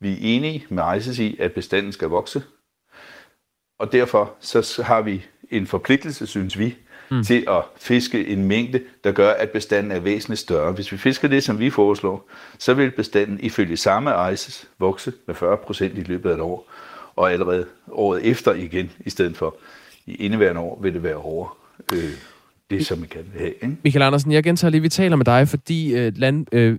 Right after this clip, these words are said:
Speaker 2: E U's landbrugs- og fiskeriministre i dag, øh, mødes for at drøfte E U's fiskekvoter i Østersøen for, for næste år. Og det er altså der, der er kommet
Speaker 1: Ja.
Speaker 2: nogle, øh, nogle, øh, forslag til, hvordan det skal, hvad det, hvad man skal tage udgangspunkt i.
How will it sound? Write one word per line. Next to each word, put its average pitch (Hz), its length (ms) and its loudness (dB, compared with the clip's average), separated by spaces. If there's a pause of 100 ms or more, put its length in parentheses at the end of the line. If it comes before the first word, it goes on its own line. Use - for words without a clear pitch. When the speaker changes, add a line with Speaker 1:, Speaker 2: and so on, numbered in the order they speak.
Speaker 2:
E 185 160 4
U's 156 380 2
landbrugs- 120 520 -2
og 113 180 0
fiskeriministre 120 1300 2
i 113 60 0
dag, 110 320 4
øh, 104 200 2 (420)
mødes 131 420 6
for 110 240 0
at 107 120 -4
drøfte 117 600 2
E 117 60 2
U's 107 260 -2
fiskekvoter 107 640 0
i 95 160 0
Østersøen 98 580 -2
for, 92 400 0
for - 160 -2
næste 98 320 0
år. 92 260 0
Og - 60 -4
det 107 60 2
er - 20 2
altså 107 140 -2
der, 127 160 2
der 104 60 0
er 104 60 -2
kommet 110 260 2
Speaker 1:
Ja. 113 60 4
Speaker 2:
nogle, 95 280 0
øh, 87 180 -2 (520)
nogle, 98 500 2
øh, 85 240 0
forslag 135 480 0
til, 104 240 0
hvordan 101 340 0
det 101 180 -2
skal, 90 400 -4
hvad 92 220 -4
det, 104 220 -6
hvad 104 180 2
man 107 100 4
skal - 120 -2
tage 98 160 2
udgangspunkt 104 540 0
i. 98 160 -6